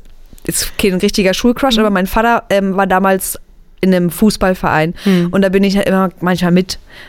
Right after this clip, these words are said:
Speaker 1: und zum Training,
Speaker 2: Bei
Speaker 1: weil
Speaker 2: den
Speaker 1: ich die
Speaker 2: Al-, bei der, äh,
Speaker 1: Nee.
Speaker 2: alten Männermannschaft?
Speaker 1: Denkst du, mein Vater war damals schon so alt wie jetzt? Als ich ein Kind war? Als ich acht war?
Speaker 2: Ja.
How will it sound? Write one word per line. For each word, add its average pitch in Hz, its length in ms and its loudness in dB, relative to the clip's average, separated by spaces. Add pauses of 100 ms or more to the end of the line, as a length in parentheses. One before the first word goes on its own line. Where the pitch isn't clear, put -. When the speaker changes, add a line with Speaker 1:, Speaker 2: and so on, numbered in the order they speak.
(220)
Speaker 1:
und 180 220 -2
zum 185 120 2
Training, 190 320 0
Speaker 2:
Bei 190 80 2
Speaker 1:
weil 180 100 2
Speaker 2:
den 185 60 -2
Speaker 1:
ich - 60 0
die 170 40 2
Speaker 2:
Al-, 180 140 0
bei 185 200 0
der, 180 260 2
äh, 226 220 2
Speaker 1:
Nee. 175 60 0
Speaker 2:
alten 180 240 0
Männermannschaft? 202 760 -2 (800)
Speaker 1:
Denkst 196 220 0
du, - 60 2
mein 185 120 2
Vater 226 260 2
war 185 100 2
damals 190 320 0
schon 240 120 6
so 202 80 4
alt 196 200 0
wie 180 60 2
jetzt? - 460 -2 (140)
Als 185 180 -2
ich 214 120 0
ein 208 120 4
Kind 240 320 0
war? 330 160 2 (460)
Als 208 200 -2
ich - 220 0
acht - 360 -4
war? 165 320 2 (100)
Speaker 2:
Ja. 202 240 -4